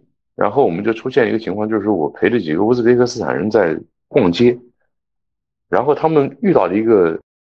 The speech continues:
新疆的维族人，然后新疆维族人很热情，就请我们吃饭，然后我们就坐下来吃饭了。这个新疆人呢和我讲话时候呢，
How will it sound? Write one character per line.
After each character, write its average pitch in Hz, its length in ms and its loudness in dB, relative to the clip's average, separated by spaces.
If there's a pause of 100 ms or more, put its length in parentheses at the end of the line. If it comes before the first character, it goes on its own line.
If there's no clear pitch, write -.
新 202 300 0
疆 196 140 0
的 151 80 0
维 98 180 2
族 147 180 -4
人， - 160 -12 (600)
然 101 100 2
后 139 40 0
新 170 140 -4
疆 160 100 2
维 156 120 4
族 147 80 2
人 160 100 4
很 85 160 0
热 190 220 4
情， - 220 -12
就 120 80 -2
请 143 160 0
我 - 40 2
们 - 140 -6
吃 - 160 -2
饭， 151 220 0
然 90 100 -2
后 123 60 2
我 104 40 2
们 87 140 -4
就 120 140 2
坐 135 160 -2
下 104 80 -2
来 101 80 0
吃 - 120 -2
饭 180 200 -2
了。 - 180 -10 (600)
这 185 80 4
个 160 60 4
新 208 180 2
疆 233 120 4
人 110 140 0
呢 120 60 2
和 170 160 0
我 107 120 4
讲 80 180 -2
话 98 140 -2
时 85 140 -8
候 78 140 -4
呢， 73 120 -12